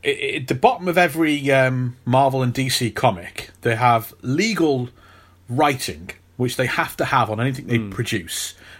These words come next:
Speaker 1: and contained within it is the address of their offices. And Jerry Conway, as a young
Speaker 2: <laughs>
Speaker 1: teenager, as a child, went,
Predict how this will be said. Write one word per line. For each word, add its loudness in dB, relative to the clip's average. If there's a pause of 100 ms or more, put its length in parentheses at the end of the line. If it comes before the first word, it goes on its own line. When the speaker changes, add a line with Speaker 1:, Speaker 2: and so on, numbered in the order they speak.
Speaker 1:
and -4
contained 2
within 2
it -8 (260)
is -2
the 0
address -2
of -8
their 2
offices. -4 (880)
And -2
Jerry 4
Conway, 2 (120)
as 2
a 0
young -2
Speaker 2:
<laughs> -10
Speaker 1:
teenager, 0
as -2
a -6
child, 0 (340)
went, 4